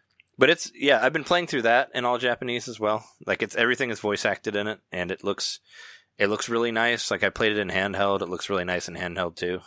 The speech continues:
I, like, just switched between just to see if it was as pretty, but it's really pretty. It's really bright. It's super cel shaded. Um, the characters are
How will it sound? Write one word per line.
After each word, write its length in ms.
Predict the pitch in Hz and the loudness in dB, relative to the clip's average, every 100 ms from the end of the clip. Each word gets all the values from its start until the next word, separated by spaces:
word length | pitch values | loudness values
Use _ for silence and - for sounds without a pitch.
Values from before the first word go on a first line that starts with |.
| - | -10
I, 60 | 87 | -8
like, 180 | 85 - | -6 -6
just 180 | 87 | -8
switched 280 | - 90 - | -6 -6 -8
between 360 | - - 87 85 | -12 -10 -10 -10
just 160 | 80 | -12
to 60 | 80 | -8
see 220 | - 90 | -6 -6
if 120 | 87 | -8
it 80 | 82 | -10
was 120 | 80 | -12
as 160 | 85 82 | -12 -12
pretty, 280 | - 87 98 | -10 -10 -6
but 220 | 82 - - - - - - - | -8 -8 -14 -20 -20 -20 -18 -4
it's 140 | 104 | 0
really 200 | 127 135 | 2 2
pretty. 340 | - 127 127 120 | 2 2 4 2
It's 140 | - | 0
really 160 | 117 107 | 0 2
bright. 340 | 101 98 98 | 4 4 0
It's 140 | 92 | -4
super 240 | - 104 104 | -4 -2 -2
cel 240 | - 95 | 0 0
shaded. 440 | - 101 95 92 90 _ - - _ _ _ | 2 2 2 0 -2 _ -20 -20 _ _ _
Um, 240 | 90 85 87 | 0 2 -2
the 100 | 95 | 0
characters 560 | 113 104 - 104 95 | 2 2 0 -2 0
are 180 | 98 | 0